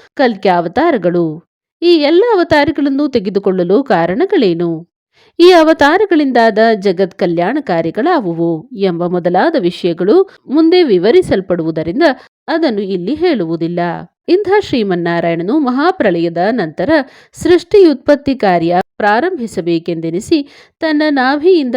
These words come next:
ಕಮಲವನ್ನು ಸೃಷ್ಟಿಸಿ ಆ ಕಮಲದಲ್ಲಿ ಚತುರ್ಮುಖ ಬ್ರಹ್ಮನನ್ನು ಸೃಷ್ಟಿಸಿದನು. ಬ್ರಹ್ಮದೇವರು ತಾನೆಲ್ಲಿರುವೆನೆಂಬುದನ್ನೇ ತಿಳಿಯದೆ ಕಮಲದ ದೇಟಿನಿಂದ ಪುನಃ ಜಲದಲ್ಲಿ ಇಳಿದನು. ಅಲ್ಲಿ ಅವನಿಗೇನೂ ಗೋಚರಿಸಲಿಲ್ಲ. ಪುನಃ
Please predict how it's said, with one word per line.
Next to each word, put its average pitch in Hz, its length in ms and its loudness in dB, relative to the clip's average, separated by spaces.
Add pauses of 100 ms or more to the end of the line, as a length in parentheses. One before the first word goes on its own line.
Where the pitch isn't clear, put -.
ಕಮಲವನ್ನು 196 600 0
ಸೃಷ್ಟಿಸಿ 202 720 -2 (300)
ಆ 302 160 4
ಕಮಲದಲ್ಲಿ 320 760 2
ಚತುರ್ಮುಖ 269 680 0
ಬ್ರಹ್ಮನನ್ನು 190 600 0
ಸೃಷ್ಟಿಸಿದನು. 175 1000 -4 (500)
ಬ್ರಹ್ಮದೇವರು 180 800 0
ತಾನೆಲ್ಲಿರುವೆನೆಂಬುದನ್ನೇ 190 1400 -2
ತಿಳಿಯದೆ 202 720 -2 (160)
ಕಮಲದ 320 500 6
ದೇಟಿನಿಂದ 185 600 0 (140)
ಪುನಃ 285 440 -2
ಜಲದಲ್ಲಿ 175 520 0
ಇಳಿದನು. 170 800 -2 (380)
ಅಲ್ಲಿ 214 320 0
ಅವನಿಗೇನೂ 190 720 -2
ಗೋಚರಿಸಲಿಲ್ಲ. 180 800 -4 (680)
ಪುನಃ 330 300 0